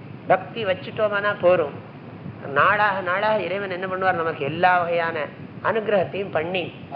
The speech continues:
கொஞ்சம் கொஞ்சமா நமக்கு தத்துவத்தை புரிய வைக்கிறார். அதனால கலக்கவர் நல்ல உறவே,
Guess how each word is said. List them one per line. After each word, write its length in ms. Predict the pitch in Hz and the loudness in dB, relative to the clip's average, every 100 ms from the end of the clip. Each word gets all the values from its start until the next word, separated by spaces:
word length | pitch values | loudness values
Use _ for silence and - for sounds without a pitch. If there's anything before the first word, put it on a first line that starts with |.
| - | -4
கொஞ்சம் 280 | - 202 220 | -2 2 4
கொஞ்சமா 380 | 180 151 160 196 | 4 2 4 4
நமக்கு 340 | 180 147 143 143 | 4 0 0 2
தத்துவத்தை 480 | 147 - 165 156 - | 2 4 2 2 -2
புரிய 240 | 170 175 | 2 4
வைக்கிறார். 480 | 143 127 131 113 95 - - - - - | 4 4 6 6 4 -4 -14 -14 -14 -4
அதனால 280 | - 175 160 | 4 4 4
கலக்கவர் 840 | 143 156 - - 196 185 202 226 | 2 2 2 2 4 6 4 2
நல்ல 420 | 156 143 196 214 | -2 -2 2 2
உறவே, 600 | 180 165 151 156 160 - | 4 2 2 0 -2 -6